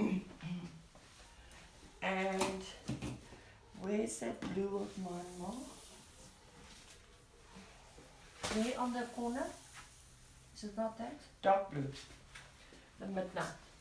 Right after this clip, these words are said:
Speaker 1: There we go.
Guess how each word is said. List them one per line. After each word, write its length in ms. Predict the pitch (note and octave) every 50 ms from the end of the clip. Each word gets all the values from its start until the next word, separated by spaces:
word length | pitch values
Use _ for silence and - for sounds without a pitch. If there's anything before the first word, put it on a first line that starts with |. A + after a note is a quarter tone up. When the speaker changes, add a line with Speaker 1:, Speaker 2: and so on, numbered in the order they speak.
| - - - - - - - - - - - - - - - - - - - - - - - - - - - - - - - - - - - - - - - - - - - - - - - - - - - - - - - - - - - - - - - - - - - -
Speaker 1:
There 160 | B3+ B3 A3
we 200 | F3+ F3 - -
go. 320 | A3 A#3+ C4 C4 B3+ B3+